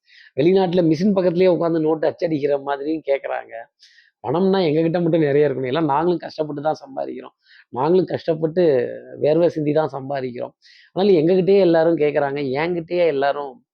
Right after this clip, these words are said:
ஒரு ரெக்வஸ்டா பிளேஸ் பண்றாங்க, நான் எதை தான் கொடுக்கட்டும் அப்படின்னு கேட்கக்கூடிய கடகராசி நேயர்களுக்கு மூடு ஸ்விங் அப்படிங்கிறது பெரிய அளவுக்கு இருக்கும். இந்த மானம் மரியாதை அப்படிங்கிறத, கௌரவத்தை டச் பண்ணாத ஒரு நாளாக இன்னைக்கு நாள் அப்படிங்கிறது.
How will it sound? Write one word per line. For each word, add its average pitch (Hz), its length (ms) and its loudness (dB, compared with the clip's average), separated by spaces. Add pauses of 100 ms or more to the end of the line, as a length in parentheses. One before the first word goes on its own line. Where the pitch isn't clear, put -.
(140)
ஒரு - 180 -8
ரெக்வஸ்டா 139 420 -4 (100)
பிளேஸ் 139 220 -6
பண்றாங்க, 117 480 -16 (360)
நான் 135 140 -4
எதை 135 240 4
தான் 190 220 2
கொடுக்கட்டும் 151 420 0
அப்படின்னு 143 300 -6
கேட்கக்கூடிய 156 460 -4
கடகராசி 135 420 -4
நேயர்களுக்கு 117 440 -18
மூடு 196 300 0
ஸ்விங் 175 400 -4
அப்படிங்கிறது 127 400 -8 (100)
பெரிய 135 180 -8
அளவுக்கு 135 320 -6
இருக்கும். 143 300 -18 (560)
இந்த 85 160 -18 (100)
மானம் 185 380 0
மரியாதை 180 440 0
அப்படிங்கிறத, 160 560 -2
கௌரவத்தை 151 540 0
டச் - 320 -6
பண்ணாத 170 360 -4
ஒரு 143 160 -6
நாளாக 131 480 -8
இன்னைக்கு 123 260 -14
நாள் 120 200 -12
அப்படிங்கிறது. 110 720 -20